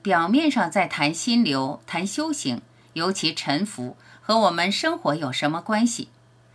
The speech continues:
但是假如你现在回头看，也会发现，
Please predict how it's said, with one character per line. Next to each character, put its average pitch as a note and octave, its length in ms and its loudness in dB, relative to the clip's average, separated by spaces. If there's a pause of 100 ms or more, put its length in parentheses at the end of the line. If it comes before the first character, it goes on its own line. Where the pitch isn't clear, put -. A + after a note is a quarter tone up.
(260)
但 E3+ 200 2
是 D3+ 280 0
假 D#3+ 200 0
如 G#3 160 -2
你 E3 180 0
现 A3 260 0
在 A3 160 2
回 D3+ 240 -2
头 D3 220 0
看， - 340 -4
也 D3+ 140 -2
会 D#3+ 160 -4
发 F#3 240 -4
现， - 260 -6